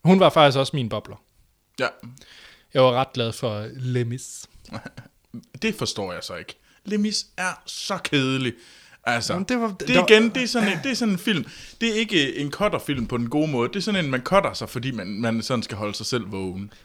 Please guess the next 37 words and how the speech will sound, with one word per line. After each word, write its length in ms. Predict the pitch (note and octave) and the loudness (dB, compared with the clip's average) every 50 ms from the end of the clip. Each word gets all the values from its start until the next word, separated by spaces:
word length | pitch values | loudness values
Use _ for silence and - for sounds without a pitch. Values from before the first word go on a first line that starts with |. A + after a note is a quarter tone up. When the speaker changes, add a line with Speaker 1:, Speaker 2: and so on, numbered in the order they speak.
| - - | -14 -8
Speaker 1:
Men 80 | B2 | -6
det 40 | C#3 | -4
er 40 | C#3 | -2
sjovt, 380 | - - - F3+ G3 G3 - - | -2 0 2 2 2 2 0 -2
alle 240 | - C#3 F3 G#3 A3 | 0 0 2 2 4
har 160 | C3 D3+ E3 | 4 6 6
Speaker 2:
Niver 140 | E3+ D3 A#2+ | 6 6 4
Speaker 1:
haft 100 | F#2+ - | 2 2
Speaker 2:
sig 100 | - A2+ | -2 -2
selv 220 | - C#3 C3 A#2+ A2+ | 0 0 0 0 0
alle 140 | A2 A2+ A2+ | 0 0 0
mulige 260 | A#2 A2+ A2+ G2 F#2+ | -2 -2 -4 -4 -6
steder. 300 | - - A#2 A2 G#2+ A2 | -8 -8 -6 -6 -6 -2
Speaker 1:
Men 80 | C#3 D3 | 0 0
jeg 100 | D3+ D#3 | 4 6
ved 100 | G#3 A3 | 6 4
ikke, 100 | G#3 - | 4 2
hvad 80 | D#3 | 2
det 80 | C3 C3 | 4 4
er, 80 | D3+ E3 - | 2 2 0
men 120 | E3+ C#3+ - | -4 -6 0
alle 220 | D3+ D#3+ G3 G#3+ | 0 2 2 2
har 160 | F#3 - B2 A2+ | 0 -2 -6 -6
hatet 400 | G2+ G#2 D#3 D#3+ F3 F3+ C3 - | -2 0 0 0 0 -2 -6 -6
på 80 | - | -6
den 140 | C3+ B2+ A#2+ | -6 -6 -6
film. 300 | - - F#3 C#3 G#2 G2 - _ | -6 -6 -4 -4 -4 -6 -10 _
Speaker 2:
Det 80 | G#2 A2+ | -12 -8
er 40 | |
fordi, 140 | A2 - C3+ | -6 -2 -2
Speaker 1:
Og 60 | C3 | 0
Speaker 2:
den 40 | C3 | 2
Speaker 1:
min 80 | B2+ G2+ | 2 2
Speaker 2:
er 40 | G2 | 4
lort, 80 | A#2+ | 6
Speaker 1:
kæreste, 260 | E3+ F#3+ G3 - - | 6 6 4 2 -2
Speaker 2:
jo. 120 | G#2 G2 | -6 -6